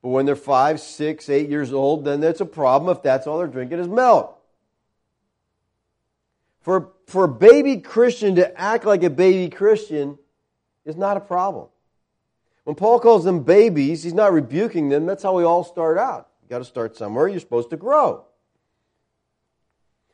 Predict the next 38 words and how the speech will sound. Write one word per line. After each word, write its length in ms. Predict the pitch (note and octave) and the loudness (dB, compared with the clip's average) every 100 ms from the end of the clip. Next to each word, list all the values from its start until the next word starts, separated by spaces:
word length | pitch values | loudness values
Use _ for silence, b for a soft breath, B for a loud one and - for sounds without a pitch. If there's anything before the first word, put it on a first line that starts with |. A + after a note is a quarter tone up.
| _ | _
Now, 140 | D3 F3 | 0 0
what's 240 | C4 E4 | 0 -2
the 120 | C4 | -6
difference 340 | F3+ A3 A#3+ E3+ | -2 0 0 -2
between 500 | D3 E3+ D3+ C3 C3+ | -2 0 0 -2 0
milk 260 | F3 F#3+ D#3+ | 2 2 2
and 180 | C#3+ | 2
meat? 280 | D#3+ E3+ F2+ _ _ _ _ _ | 4 2 0 _ _ _ _ _
Are 140 | A2+ B2 | -6 -4
there 100 | A#2+ | -6
two 320 | - G3+ F3+ | -4 0 4
areas 360 | F3+ F3 C#3 | 4 4 2
of 120 | C3+ - | -4 -10
truth? 400 | E3+ F#3+ G3 _ _ _ _ _ _ _ _ _ _ | -4 -4 -6 _ _ _ _ _ _ _ _ _ _
I 80 | F3 | 0
don't 140 | E3 | 0
think 180 | F3 F3+ | 0 -2
so. 180 | - B2 | -2 -2
I 80 | C#3 | 0
think 280 | E3 D#3+ - _ _ _ | -2 -4 -8 _ _ _
all 220 | D#3+ E3 | 2 2
doctrines 680 | C3+ D3+ D#3+ D#3 B2+ B2 - | 6 6 4 0 -4 -4 -4
have 220 | C#3 B2 | -4 -2
an 140 | C3 - | -4 0
area 340 | C#3+ C#3+ C3 | 4 4 4
of 80 | A#2 | 0
milk 360 | C3 C#3+ D#3+ C3 | 2 2 2 -2
and 100 | A#2+ | -4
an 100 | B2 | -4
area 260 | C#3+ C#3+ | -2 -2
of 60 | C3 | -2
meat 280 | D3+ E3 A2+ | -4 -4 -4
where 160 | A2+ | -8
you, 500 | A2+ B2 B2 A#2+ A2+ | -6 -4 -4 -4 -6
as 240 | A#2 A#2 G#2+ | -6 -8 -8
you 80 | |
mature, 480 | A#2+ A#2 - D#3 D#3+ | -8 -10 -6 0 2
you 200 | D#3 C3 | 2 -4